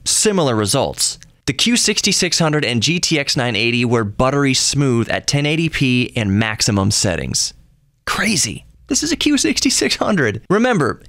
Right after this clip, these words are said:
this is a quad core from two thousand seven. Two thousand seven. There is a good chance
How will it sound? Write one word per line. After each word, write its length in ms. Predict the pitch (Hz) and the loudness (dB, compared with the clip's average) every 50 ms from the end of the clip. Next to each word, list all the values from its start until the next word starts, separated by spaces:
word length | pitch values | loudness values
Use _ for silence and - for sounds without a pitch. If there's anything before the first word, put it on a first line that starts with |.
| - - - | -20 -6 -2
this 260 | - 147 247 277 - | 0 2 2 2 2
is 140 | 339 311 330 | 2 0 0
a 40 | - | 0
quad 440 | - - 269 240 233 233 233 196 - | 0 0 2 4 4 4 2 0 0
core 240 | - 208 190 185 | 2 2 2 2
from 180 | 175 - 202 180 | 2 2 0 0
two 280 | - - - 220 214 196 | 0 0 0 0 2 2
thousand 420 | - 196 175 175 170 165 156 147 | 2 0 0 0 2 2 2 0
seven. 440 | - - 165 143 117 98 85 - - - - - _ - - _ - | 2 2 2 0 0 0 -2 -4 -8 -12 -18 -20 _ -20 -10 _ 0
Two 380 | - - 294 294 294 302 311 302 - - | 2 2 4 4 4 4 2 0 -4 -8
thousand 720 | - - 269 254 254 240 233 208 214 226 208 208 196 190 - - - _ _ _ _ | -6 -2 0 2 2 2 2 2 2 2 2 0 -2 -4 -8 -16 -20 _ _ _ _
seven. 640 | - - - - 269 269 247 185 135 101 87 82 - - - _ _ _ _ - | -4 -2 0 2 2 4 2 2 2 -2 -2 -6 -8 -10 -14 _ _ _ _ 0
There 180 | 202 233 247 | 2 2 4
is 100 | 277 262 | 4 4
a 100 | 277 233 | 2 2
good 280 | 160 - 233 262 262 - | 2 2 2 0 2 0
chance 460 | - - 226 214 208 185 151 - | 0 0 0 0 0 0 -2 -4